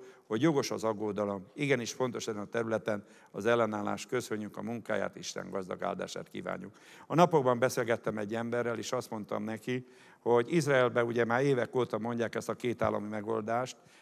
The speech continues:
de eljön az az idő, amikor Európában lesz ez aktuális, a kétállami megoldás. Már Franciaországban azt mondják, most már kezd aktuálissá válni,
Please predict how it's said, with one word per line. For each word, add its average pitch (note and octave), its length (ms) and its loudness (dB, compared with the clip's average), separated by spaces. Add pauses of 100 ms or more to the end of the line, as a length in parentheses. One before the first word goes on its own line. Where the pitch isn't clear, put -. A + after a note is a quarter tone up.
de A#2+ 140 -6
eljön C3+ 300 0
az A2+ 120 -8
az G#2+ 120 -6
idő, A#2+ 240 -6
amikor A2+ 420 -6
Európában G#2 720 -4
lesz G#2 220 -10
ez - 260 -10
aktuális, G2+ 800 -10 (220)
a A#2 100 -6
kétállami G#2+ 580 -6
megoldás. A2 760 -6 (320)
Már C3 180 2
Franciaországban B2 800 0
azt A2+ 160 -8
mondják, A2 360 -8
most A#2 440 -8
már G2 220 -8
kezd G2 240 -6
aktuálissá C3+ 800 -2
válni, D3 420 -2